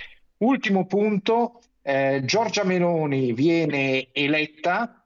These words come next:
e prima cosa che succede, non, non succede mai, loro non fanno i complimenti all'elezione nel momento in cui non è ancora primo ministro,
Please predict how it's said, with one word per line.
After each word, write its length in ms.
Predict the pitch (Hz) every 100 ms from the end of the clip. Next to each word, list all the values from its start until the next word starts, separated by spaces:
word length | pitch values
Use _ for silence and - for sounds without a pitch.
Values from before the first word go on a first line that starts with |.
| -
e 340 | - 165 156 -
prima 420 | - 240 226 190
cosa 480 | - 175 165 147 156
che 140 | - 143
succede, 480 | - 165 170 160
non, 280 | 131 127 127
non 160 | 139 147
succede 380 | - - 147 143
mai, 280 | 151 131
loro 180 | 131 135
non 180 | 135 139
fanno 520 | - 165 156 143 139
i 80 | 135
complimenti 840 | - 131 131 131 139 147 139 143 - - - -
all'elezione 680 | 131 143 147 147 139 180 175
nel 80 | 151
momento 380 | 143 156 160
in 60 | 151
cui 220 | 139 170
non 160 | 156 143
è 40 |
ancora 320 | 135 135 202
primo 300 | - 147 143
ministro, 600 | 147 208 180 175 - 202